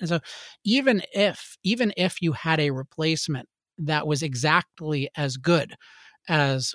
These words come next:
fossil fuels for all of these uses, there would still be a huge, uh, destruction. It would be like if we just said, "Oh, well, A C power, we use A C power now, but let's transition everything to D C power." And let's say you could do it for ultimately the same price, but it wouldn't, it would be a massive price because you'd be destroying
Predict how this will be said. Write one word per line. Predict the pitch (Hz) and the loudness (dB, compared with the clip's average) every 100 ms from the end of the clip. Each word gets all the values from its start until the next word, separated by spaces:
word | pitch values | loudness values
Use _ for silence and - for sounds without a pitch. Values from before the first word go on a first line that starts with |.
| - | -4
fossil | 156 143 139 | -2 0 -2
fuels | - 214 156 | 0 2 2
for | 170 - | -4 -2
all | 170 160 147 | 2 4 2
of | 135 | 0
these | 131 127 | -4 -4
uses, | 196 240 - 143 - - - _ - | -4 -2 -4 -6 -10 -12 -20 _ 0
there | 180 | 2
would | 180 170 | 2 0
still | - - - 202 262 | -4 -8 0 0 2
be | 202 165 | 2 2
a | 143 | 2
huge, | - - 170 165 135 104 - _ 165 | -4 -2 4 4 2 -6 -10 _ -6
uh, | 143 139 139 | -4 -2 -2
destruction. | 135 - 185 202 - 139 | -4 0 2 2 0 -8
It | |
would | 151 | -2
be | 156 | 0
like | 151 151 143 | 0 0 0
if | 156 - | -2 -2
we | 147 143 | -4 -4
just | 139 147 | -4 -4
said, | - 147 | -2 0
"Oh, | 151 | 2
well, | 147 143 - | 0 -2 -2
A | 160 160 | -2 0
C | - 165 151 | -4 -6 -6
power, | 156 151 151 151 170 | -2 0 0 0 0
we | |
use | 165 151 | 2 4
A | 160 | 2
C | 151 170 | 2 -2
power | 165 156 | 0 2
now, | 151 | 2
but | 143 151 | 0 -2
let's | 165 - | -2 -4
transition | - 175 147 156 - 151 | 0 0 2 2 0 -2
everything | 151 156 151 139 | 0 0 0 -2
to | 127 | -2
D | 151 151 | -4 -4
C | - | -8
power." | 143 147 | -8 -8
And | 170 | -6
let's | 156 - | -6 -4
say | 151 | -4
you | 147 | -4
could | 139 127 | -6 -4
do | 143 | -4
it | - - - - | -4 -12 -20 -8
for | 180 | -4
ultimately | 151 147 160 139 | -4 -2 -2 -2
the | 135 | -2
same | 156 131 | -4 -4
price, | - 208 156 | 2 4 4
but | - | -4
it | 147 | -4
wouldn't, | 180 214 - | -2 -2 0
it | |
would | 160 135 | -2 0
be | 143 | 0
a | |
massive | 139 180 202 233 156 | 2 2 0 -2 -4
price | 156 131 - | -6 -8 -8
because | 156 143 | -6 -4
you'd | 143 135 | -4 -4
be | 135 | -4
destroying | 143 - 156 156 147 139 | -6 -6 -4 0 0 -2